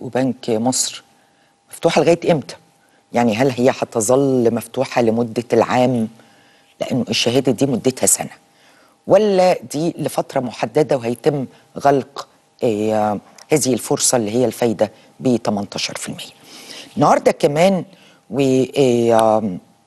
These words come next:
إن دكتور هاني، مساء الخير يا فندم.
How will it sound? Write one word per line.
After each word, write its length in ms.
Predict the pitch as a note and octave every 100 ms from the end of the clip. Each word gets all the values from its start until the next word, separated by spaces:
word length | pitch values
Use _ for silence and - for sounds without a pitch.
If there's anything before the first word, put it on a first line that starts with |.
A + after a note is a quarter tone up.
| _ _ _ _ _ _ - - - E3
إن 360 | D#3+ D3 D#3+ - - _ _ _ _ _ _
دكتور 320 | - F#3 - D#3+
هاني، 320 | E3+ G3+ A#3+
مساء 240 | G#3 -
الخير 240 | A2+ - G3
يا 60 |
فندم. 200 | E3+ A#2+